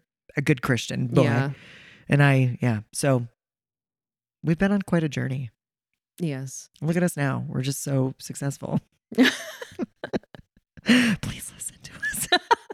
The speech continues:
Speaker 1: <laughs>
Speaker 2: Please download our episodes and follow us on
Speaker 1: Just
Speaker 2: whatever social media.
Speaker 1: Yeah.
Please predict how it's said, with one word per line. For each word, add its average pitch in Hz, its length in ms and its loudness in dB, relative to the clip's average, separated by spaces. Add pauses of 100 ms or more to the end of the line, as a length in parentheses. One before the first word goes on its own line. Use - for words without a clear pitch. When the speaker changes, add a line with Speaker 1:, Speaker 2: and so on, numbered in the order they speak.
(480)
Speaker 1:
<laughs> - 40 -10
Speaker 2:
Please - 340 0
download 196 420 2
our 180 160 0
episodes 196 640 0
and 196 140 2
follow 185 340 0
us 175 180 -2
on 196 140 2
Speaker 1:
Just 190 80 2
Speaker 2:
whatever 185 260 4
social 190 360 -2
media. 180 520 0 (840)
Speaker 1:
Yeah. 180 560 2